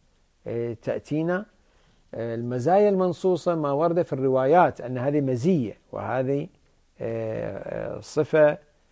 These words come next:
آه، ي-، على أي حال جعلها الشارع أو جعلها الإمام كميزة يمكن أن ترجح، آه، بها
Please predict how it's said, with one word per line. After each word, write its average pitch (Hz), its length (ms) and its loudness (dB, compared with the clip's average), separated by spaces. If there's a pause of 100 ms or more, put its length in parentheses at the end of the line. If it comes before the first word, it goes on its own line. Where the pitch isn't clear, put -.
(220)
آه، 113 760 -4
ي-، 120 440 -8 (100)
على 113 120 -8
أي 107 120 -6
حال 143 400 2 (460)
جعلها 127 400 2
الشارع 151 600 0
أو 120 100 -2
جعلها 120 400 -2
الإمام 143 540 -2 (460)
كميزة 143 840 2 (400)
يمكن 139 300 0
أن 123 160 -6
ترجح، 143 680 2 (580)
آه، 117 600 -4
بها 156 640 6